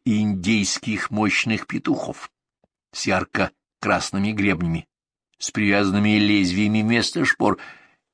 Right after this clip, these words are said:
с безумным наркотическим блеском в глазах. Петухам всегда давали немного виски перед тем, как выпустить на арену.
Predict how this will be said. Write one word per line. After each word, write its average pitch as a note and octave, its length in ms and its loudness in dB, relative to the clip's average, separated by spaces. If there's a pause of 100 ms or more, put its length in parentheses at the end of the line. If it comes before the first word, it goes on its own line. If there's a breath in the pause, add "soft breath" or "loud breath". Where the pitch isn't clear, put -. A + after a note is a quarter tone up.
(140)
с F#2 140 0
безумным G#2 680 2
наркотическим G#2 760 -2
блеском G#2 440 0
в A#2 40 -4
глазах. F#2 440 -4 (1120)
Петухам F#3+ 500 0
всегда C#3 400 2
давали C#3+ 540 4
немного B2 460 2
виски F#2 580 -2
перед D#2+ 180 -6
тем, E2+ 180 -4
как - 220 -8
выпустить F2+ 460 -6
на F#2+ 80 0
арену. F2+ 280 0